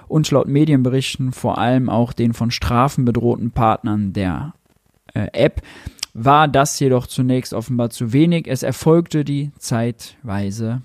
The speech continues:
Abschaltung. Hinter der App steht der chinesische Internetkonzern, äh, ByteDance. Das Unternehmen steht allerdings wegen seiner Nähe zur chinesischen Regierung unter Spionageverdacht. Das bislang beispiellose Vorgehen gegen TikTok könnte das Verhältnis zwischen den U S A und China weiter belasten,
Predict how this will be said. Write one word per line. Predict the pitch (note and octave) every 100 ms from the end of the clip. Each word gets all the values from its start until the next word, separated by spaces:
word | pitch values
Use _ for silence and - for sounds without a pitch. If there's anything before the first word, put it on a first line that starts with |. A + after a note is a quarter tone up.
| _ _ _ _ _
Abschaltung. | - C3+ - G2+ G2 - - _ - - - _
Hinter | A3+ C4+ G3
der | D3+
App | A3+ -
steht | - - F#3 F3+ -
der | D3
chinesische | - D3 D3 D3 C#3 D#3
Internetkonzern, | D3 C3 B2 C3+ B2 C3+ B2 B2 A#2+ C3+
äh, | -
ByteDance. | A2+ C3 F#3 - D#3 D#3 -
Das | C3 B2+
Unternehmen | D3 C#3+ C#3+ C#3+
steht | D3 G#2+
allerdings | B2 B2+ C3+ C3+
wegen | C3
seiner | C3+ C3+
Nähe | C#3+ A3 G#3+
zur | F3
chinesischen | D#3 D#3 C#3+ C#3
Regierung | C3 B2+ D3 D#3+
unter | C3+ C3+
Spionageverdacht. | B2+ - C#3 C3+ F#3 D3+ - E2 G2 - C3
Das | -
bislang | _ F3+ - D#3+ D3+ C3
beispiellose | B2+ D3+ C#3 C3+ C3 C3
Vorgehen | - E3+ C#3+ C#3+ C#3
gegen | C3+ C3+ C3+
TikTok | - - C3
könnte | - D3 C#3
das | C3 -
Verhältnis | A#2+ D#3+ G#3 F3 D#3+ - - - - _
zwischen | D3 C#3
den | C3+
U | A#2+
S | C#3
A | B2
und | B2+
China | - D3 B2
weiter | A#2+ B2+ A2+
belasten, | G#2+ A2+ - - F3